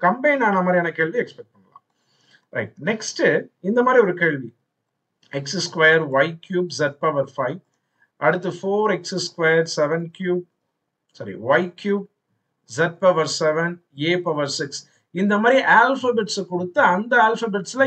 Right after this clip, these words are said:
எல் சி எம்மோ ஹெச் சி எஃப் ஓ கண்டுபிடிக்கிற மாதிரியான கேள்விகள் வரலாம். Right, so fraction base பண்ற மாதிரி இருக்கிறதுக்கு எல் சி எம்மோ ஹெச் சி எஃப் ஓ. Right, பின்னம் இரு-, பின்னமா இருக்கக்கூடிய நம்பருக்கு எல் சி எம் ஹெச் சி எஃப். இது எல்லாமே நீங்க என்ன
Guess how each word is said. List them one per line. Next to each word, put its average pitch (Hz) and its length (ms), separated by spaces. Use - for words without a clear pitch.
எல் 180 180
சி 226 100
எம்மோ 220 120
ஹெச் 170 180
சி 208 160
எஃப் 196 100
ஓ 196 80
கண்டுபிடிக்கிற 156 520
மாதிரியான 147 320
கேள்விகள் 143 400
வரலாம். 123 300
Right, 202 180
so 160 80
fraction 254 680
base 185 260
பண்ற 165 220
மாதிரி 170 220
இருக்கிறதுக்கு 160 480
எல் 180 180
சி 208 160
எம்மோ 202 180
ஹெச் 151 260
சி 110 140
எஃப் - 160
ஓ. - 20
Right, 185 180
பின்னம் 254 380
இரு-, 196 180
பின்னமா 247 360
இருக்கக்கூடிய 196 400
நம்பருக்கு 180 400
எல் 180 180
சி - 80
எம் 175 100
ஹெச் - 140
சி 147 80
எஃப். - 160
இது 165 120
எல்லாமே 254 240
நீங்க 247 180
என்ன 269 100